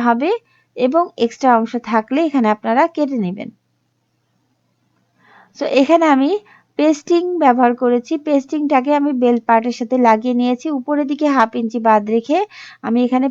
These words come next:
পেস্টিংটা বসিয়ে নিয়েছি। আমাদের পেস্টিংটা হচ্ছে দেড় ইঞ্চি পরিমাণ। তো এখানে আমাদের উপরের পার্টটা এখানে পেস্টিংয়ের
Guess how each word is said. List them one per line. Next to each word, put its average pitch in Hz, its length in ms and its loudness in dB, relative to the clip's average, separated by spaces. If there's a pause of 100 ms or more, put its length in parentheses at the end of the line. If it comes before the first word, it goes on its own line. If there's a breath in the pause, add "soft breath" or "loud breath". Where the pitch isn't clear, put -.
পেস্টিংটা 233 540 0
বসিয়ে 226 280 0
নিয়েছি। 233 240 -2 (100)
আমাদের 226 300 -2
পেস্টিংটা 226 540 -2
হচ্ছে 233 200 -4 (120)
দেড় 240 220 6
ইঞ্চি 202 260 -4
পরিমাণ। 185 320 -8 (720 soft breath)
তো 226 40 -2 (160)
এখানে 294 300 0
আমাদের 262 240 0 (160)
উপরের 311 320 0 (120)
পার্টটা 247 400 0 (440 soft breath)
এখানে 247 300 -2 (440)
পেস্টিংয়ের 247 480 0